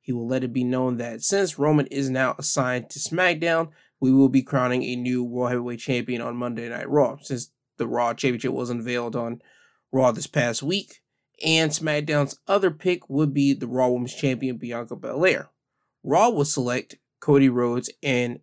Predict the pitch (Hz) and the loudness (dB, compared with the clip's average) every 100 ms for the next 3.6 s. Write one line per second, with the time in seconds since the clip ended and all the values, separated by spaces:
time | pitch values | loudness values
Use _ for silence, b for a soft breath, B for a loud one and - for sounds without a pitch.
0 | _ - 127 127 131 165 135 - - _ | _ -4 -2 -4 -4 -2 -2 -6 -20 _
1 | _ _ - - 214 202 185 147 143 156 | _ _ -2 4 6 6 4 2 2 2
2 | 151 123 139 127 123 123 120 117 127 - | 0 2 2 2 0 0 0 -6 -10 0
3 | 185 170 165 156 156 156 | 2 2 0 0 0 -2